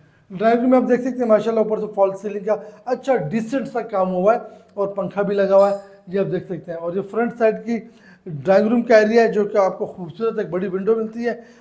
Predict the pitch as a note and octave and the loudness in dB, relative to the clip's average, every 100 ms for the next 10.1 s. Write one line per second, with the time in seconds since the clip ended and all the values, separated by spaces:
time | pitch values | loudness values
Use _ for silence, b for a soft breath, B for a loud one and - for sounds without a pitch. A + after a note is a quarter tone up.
0 | B G#3+ A#3+ - C4 A#3+ A#3 A3+ G#3 D#3+ | B 0 0 0 0 0 0 0 2 6
1 | A#3 - - B3+ C4 C4 - - G#3 A3+ | 6 6 0 0 0 -2 -8 -6 -4 -4
2 | - G3+ G#3+ A3+ G#3 A3+ A#3+ A#3+ A#3+ A#3 | 0 2 4 4 4 2 -2 -4 -4 -4
3 | G3 G3 G3 G3 G3 F#3 E3 - G3 A3 | 0 2 2 0 0 0 -4 -8 -10 -8
4 | A3 B B - G#3 G#3+ G#3+ F#3+ D#3 - | -10 B B -10 -6 -6 -8 -10 -12 -4
5 | G#3+ G#3+ G#3+ F#3+ F#3+ F#3+ F3 F3+ F3 F3+ | -4 -2 0 0 0 -6 -8 -6 -6 -4
6 | F#3+ F#3 F3+ F#3 G3 A#3 A3+ A#3 - - | -4 -6 -8 -8 -8 -2 -4 -4 -20 -6
7 | G#3+ A3 A#3 A#3 A#3 B3+ A#3+ - C4 - | -2 2 2 4 8 8 8 2 0 0
8 | B B B D3+ F#3+ B3 C4 A#3+ C4 C4 | B B B 0 6 6 4 4 4 4
9 | C4+ A3+ B3 B3 A3 A#3 A3+ B3 A#3 A#3 | -2 2 2 2 4 4 4 0 0 2
10 | A#3 | 0